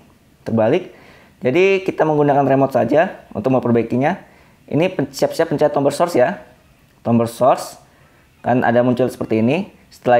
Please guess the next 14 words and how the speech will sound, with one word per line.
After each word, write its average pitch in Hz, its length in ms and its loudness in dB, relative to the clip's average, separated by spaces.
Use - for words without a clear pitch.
itu 165 240 0
kita 147 400 -2
pencet 139 240 -2
barengan 131 400 0
tombol 127 240 2
rahasianya. 117 560 0
Coba 131 240 2
kita 120 200 0
urutkan 139 320 0
ya. 120 240 0
Kita - 200 -4
pencet 120 280 -2
tombol 117 260 0
source. - 420 -2